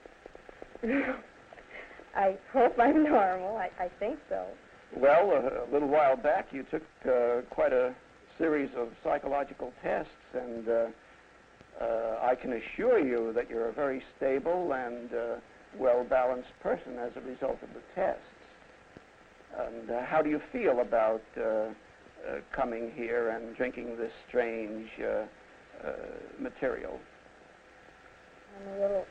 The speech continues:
Speaker 1: a little nervous, perhaps.
Speaker 2: Well, I think that's normal. Well, I think it's time for you to have your lysergic acid. Drink this down, and we'll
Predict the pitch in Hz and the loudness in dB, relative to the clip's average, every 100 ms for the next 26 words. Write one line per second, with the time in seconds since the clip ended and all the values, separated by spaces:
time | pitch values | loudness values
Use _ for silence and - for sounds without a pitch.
0 | - - - - - - - - 202 196 | -12 -20 -20 -20 -20 -20 -18 -6 0 2
1 | 180 185 208 233 190 214 - - - - | 2 2 2 2 -2 -4 -12 -20 -20 -12
2 | - 196 185 175 185 - - - - - | -4 0 2 0 -2 -10 -20 -16 -16 -14
3 | - - 202 190 170 151 - 107 - - | -14 -2 0 0 0 0 2 0 -2 -4
4 | 101 101 104 113 135 170 196 147 165 160 | 0 0 0 -2 2 4 4 4 2 2
5 | 214 196 - - 180 185 180 - 151 151 | 0 0 -2 -6 0 0 0 -2 -2 0
6 | 151 147 135 - - 143 139 135 131 120 | 2 0 0 -4 -2 0 2 4 4 6
7 | 120 123 123 147 127 120 87 117 127 156 | 6 4 4 2 2 -2 2 2 4 2
8 | 135 131 - - - - 175 196 - 175 | 0 0 -14 -20 -20 -2 0 2 0 -2
9 | - 139 135 135 139 147 - 110 110 110 | 0 2 4 4 2 0 -2 -2 -2 -2
10 | 143 156 143 | 2 2 2